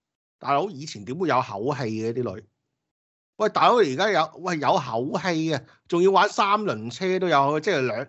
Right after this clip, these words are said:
即係雙飛嘅所謂。二輪車，屌你，玩二輪車都有口氣啊，條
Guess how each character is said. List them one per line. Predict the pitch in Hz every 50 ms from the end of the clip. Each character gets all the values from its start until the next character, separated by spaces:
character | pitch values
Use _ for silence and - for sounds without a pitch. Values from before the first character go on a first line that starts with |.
| _ -
即 | 180
係 | 147
雙 | - 185 165 156 156
飛 | 135 156 147
嘅 | 139 120
所 | 113 123 123 123
謂。 | 104 - _ _ _ _ _ _ - _ _ _ _ _ _ _ _ _ _ _ _ _ _ _ _ _ _ _ _ _ _ _ _ _ _ _
二 | - 135 135 123
輪 | 117 123
車， | 131 185 175 180 170 - - - _ _ _ -
屌 | 123 147 175
你， | 185
玩 | 160 139 151 180
二 | 165
輪 | 139 127 117 107 113
車 | 113 - - 175 160 170 175
都 | 165
有 | 151 135
口 | 135 139 139 139 151
氣 | 147 131
啊， | 123 113
條 | 110